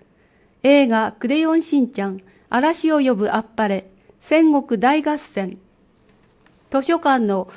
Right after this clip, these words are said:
利用方法が変わって便利になります。市立図書館、中央明野図書館、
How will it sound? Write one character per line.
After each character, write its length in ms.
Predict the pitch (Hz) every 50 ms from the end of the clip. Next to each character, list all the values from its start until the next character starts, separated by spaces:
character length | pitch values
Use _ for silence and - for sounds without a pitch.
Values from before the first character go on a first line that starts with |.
| - _ -
利 180 | 202 240 269
用 240 | 302 330 339 339 339
方 240 | - 339 320 320 302
法 300 | 285 294 277 262 226 208
が 240 | 190 180 170 - -
変 120 | - 208 208
わ 100 | 226 233
っ 80 | 226
て 320 | - _ - 196 196 202 - _ _ _ _ _ -
便 260 | 185 240 285 311 320 311
利 120 | 311 277
に 140 | 233 226 214
な 120 | 214 214
り 140 | 220 233 233
ま 140 | 220 208 214
す。 280 | 214 - - - _ _ _ _ _ _ _ _ _ _ _ _ _ _ _ _ _ _
市 160 | - - 262 285
立 240 | 330 349 349 -
図 120 | - 311 294
書 140 | - 294 262
館、 300 | 262 - 202 196 185 185 - _ _ _ _ _
中 240 | - 285 285 277 262
央 300 | 233 220 214 208 - - -
明 240 | 208 226 - 320 330
野 120 | 349 330
図 100 | - 302 254
書 140 | 277 247
館、 300 | - - 185 180 175 196